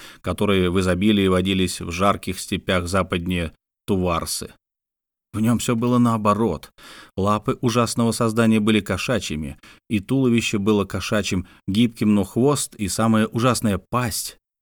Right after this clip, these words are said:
голова могли принадлежать только самому отвратительному из возможных псов и никому другому. Зверь стоял к путникам боком, помахивал хвостом и тяжело дышал,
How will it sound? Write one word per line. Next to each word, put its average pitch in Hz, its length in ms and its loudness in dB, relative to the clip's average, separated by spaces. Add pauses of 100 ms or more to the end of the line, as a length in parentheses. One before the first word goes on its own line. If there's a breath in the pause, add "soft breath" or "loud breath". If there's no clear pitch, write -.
голова 98 680 0
могли 110 380 2
принадлежать 131 600 0
только 135 400 0 (360)
самому 147 540 2 (100)
отвратительному 139 920 0
из 127 140 -2
возможных 120 600 -2
псов - 400 -2 (380 loud breath)
и 117 80 0
никому 107 400 0
другому. 85 480 -4 (960)
Зверь 110 320 2
стоял 113 400 0
к - 100 -12
путникам 110 540 0
боком, 85 420 -2
помахивал 95 560 -4
хвостом 104 600 0
и 92 40 0
тяжело 110 360 0
дышал, 117 500 -2